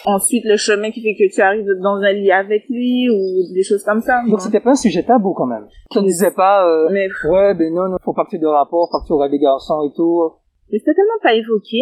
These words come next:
Speaker 1: c'était tellement rare. C'est par
Speaker 2: Voilà.
Speaker 1: exemple, si, euh, t'as un petit ami, on va te dire, attention, tu sais ce que les garçons veulent, tu sais ce que les garçons veulent.
Speaker 2: D'accord.
Speaker 1: Bon, voilà, donc,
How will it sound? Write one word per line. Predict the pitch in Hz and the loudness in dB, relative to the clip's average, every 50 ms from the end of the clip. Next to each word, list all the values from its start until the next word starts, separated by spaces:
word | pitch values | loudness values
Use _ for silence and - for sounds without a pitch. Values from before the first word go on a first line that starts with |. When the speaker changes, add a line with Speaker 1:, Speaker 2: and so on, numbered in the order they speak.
| 427 | -2
Speaker 1:
c'était | 403 - 226 214 | -2 0 0 0
tellement | - 302 427 466 415 - | 0 0 0 2 0 0
rare. | - 190 165 175 202 403 403 - | 0 0 0 0 0 -2 -4 -6
C'est | - - | -6 -4
par | 254 277 302 | 0 0 0
Speaker 2:
Voilà. | 311 240 233 | 0 0 -2
Speaker 1:
exemple, | 226 202 - | -4 -4 -2
si, | - 302 320 320 | 0 4 4 4
euh, | 254 226 214 214 202 - | 4 2 0 -2 -2 -2
t'as | 254 202 | -2 -2
un | 202 208 | 0 -2
petit | - - 202 - | -4 -4 -2 -2
ami, | 208 190 185 190 202 226 262 | -2 -2 -2 -4 -4 -4 -2
on | 240 | 0
va | 196 196 202 | 0 0 0
te | - 247 | -2 -2
dire, | 214 208 | -2 -2
attention, | 190 214 247 220 - 214 | -2 -2 -2 -4 -4 -6
tu | - | -6
sais | - 220 - 247 | -6 -4 -2 -2
ce | 220 | 0
que | 220 | 0
les | 214 208 | 0 0
garçons | 190 190 175 - - 214 | 0 0 -2 -2 -4 -6
veulent, | 196 208 254 269 247 | -2 -2 -2 -2 -4
tu | - 262 | -8 -8
sais | - 240 | -6 -4
ce | 226 | -2
que | 226 | 0
les | 214 214 190 | 0 0 2
garçons | 190 175 185 - 226 226 | 0 -2 -2 -4 -6 -4
veulent. | 254 294 302 302 311 320 _ | -2 0 0 -2 -4 -8 _
Speaker 2:
D'accord. | - 240 226 247 - - - - | -10 -8 -8 -8 -10 -10 -12 -14
Speaker 1:
Bon, | 170 147 | -16 -8
voilà, | 139 139 165 147 - - - 349 | -4 -4 -4 -4 -4 -8 -10 -12
donc, | 311 - | -12 -10